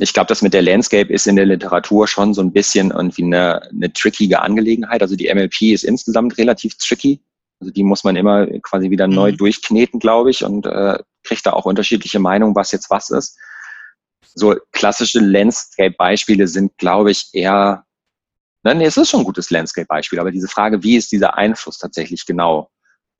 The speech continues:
Speaker 1: die, die müsste man stellen. Und das, ähm, kann ich gerade irgendwie nicht, nicht spontan beantworten.
Speaker 2: Mhm.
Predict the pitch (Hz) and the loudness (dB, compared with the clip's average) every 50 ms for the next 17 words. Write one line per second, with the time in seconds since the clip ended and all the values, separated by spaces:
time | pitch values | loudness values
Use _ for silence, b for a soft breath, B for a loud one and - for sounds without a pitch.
0 | - - 98 90 - - - - 95 98 101 98 92 - - 95 87 87 87 - | -6 -2 -2 -2 -2 -4 -6 -4 -2 0 0 0 -2 -2 -4 -4 -4 -2 -4 -2
1 | - 98 87 80 78 78 76 85 90 - 80 - - - - - - 95 92 - | -2 0 0 -2 -2 -4 -6 -6 -6 -6 -6 -6 -8 -12 -12 -8 -8 -8 -6 -4
2 | - 98 95 92 87 - - 85 85 85 85 90 92 95 87 85 90 87 87 87 | -2 -2 -2 -2 -2 -4 -4 -2 -2 -2 -2 -2 -4 -4 -6 -4 -4 -4 -4 -4
3 | - - - - - - - _ _ _ - 90 90 85 - - - - - - | -6 -6 -8 -10 -12 -16 -20 _ _ _ -6 -6 -6 -6 -6 -8 -10 -12 -10 -6
4 | - 92 - - 90 90 90 - - - - 98 - - - - - - - - | -6 -4 -4 -2 -4 -2 -2 -2 -4 -4 -4 -6 -6 -6 -8 -8 -8 -8 -10 -12
5 | - - _ _ _ _ _ _ _ - 156 170 160 147 180 | -12 -14 _ _ _ _ _ _ _ -8 -6 -6 -6 -6 -8